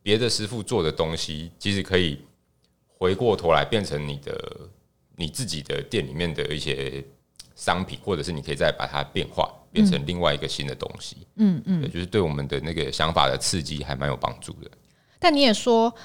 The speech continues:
Speaker 2: 呃，比赛跟开店是不一样的。
Speaker 1: 嗯。
Speaker 2: 嗯，那我也听过一种说法，是觉得现在的技职教育好像太着重于比赛，
Speaker 1: 嗯。
Speaker 2: 就学生也太热衷于比赛。
Speaker 1: 没错。
Speaker 2: 对，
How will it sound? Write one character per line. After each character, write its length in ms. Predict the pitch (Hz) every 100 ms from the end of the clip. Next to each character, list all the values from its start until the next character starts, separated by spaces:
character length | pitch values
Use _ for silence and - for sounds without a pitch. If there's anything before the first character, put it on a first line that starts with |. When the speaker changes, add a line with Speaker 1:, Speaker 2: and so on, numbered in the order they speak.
| - -
Speaker 2:
呃， 380 | 190 175 151 - _ _ _
比 160 | - 185
赛 240 | - 262
跟 360 | 220 214 220 226
开 240 | - 202
店 180 | 190 185
是 100 | 180
不 240 | - 185 135
一 100 | -
样 140 | - -
的。 80 | 95
Speaker 1:
嗯。 120 | 71 - _
Speaker 2:
嗯， 100 | - - -
那 260 | 247 208 - - -
我 120 | - 233
也 80 |
听 160 | 202 214
过 160 | 220 214
一 40 |
种 120 | 175
说 160 | 160 185
法， 160 | 170
是 200 | 147 190
觉 180 | 170 160
得 260 | 160 165 151
现 160 | 208
在 200 | 196 196
的 100 | 160
技 220 | 156 190 175
职 260 | - 135
教 480 | - - - 175 151
育 180 | 175 143
好 100 | 139
像 100 | 190
太 380 | - - 285 208
着 200 | 175 170
重 220 | 175 226 143
于 40 |
比 120 | -
赛， 220 | - - -
Speaker 1:
嗯。 40 |
Speaker 2:
就 100 | -
学 240 | 277 - 196
生 260 | - 247
也 140 | 247 156
太 160 | 247
热 220 | 247 277 180
衷 200 | 185 180
于 60 |
比 160 | - -
赛。 220 | - 147
Speaker 1:
没 80 | -
错。 200 | 92 123 - -
Speaker 2:
对， 180 | 139